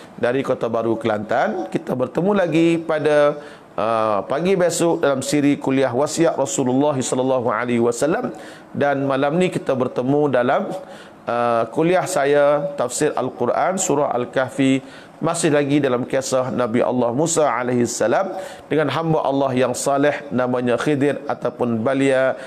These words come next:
bin Malkan. Mudah-mudahan Allah Ta'ala memanjangkan usia kita semua untuk kita bertemu dalam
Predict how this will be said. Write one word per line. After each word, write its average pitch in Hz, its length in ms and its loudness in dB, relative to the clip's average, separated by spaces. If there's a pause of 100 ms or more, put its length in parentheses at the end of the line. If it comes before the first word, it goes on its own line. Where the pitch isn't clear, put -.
(260)
bin 120 320 -2
Malkan. 117 640 -2
Mudah-mudahan 139 720 0
Allah 120 160 -2
Ta'ala 123 400 -2
memanjangkan 165 640 0
usia 147 320 0
kita 139 320 -2
semua 127 480 0 (320)
untuk 151 240 0
kita 131 240 -2
bertemu 127 640 0
dalam 127 400 0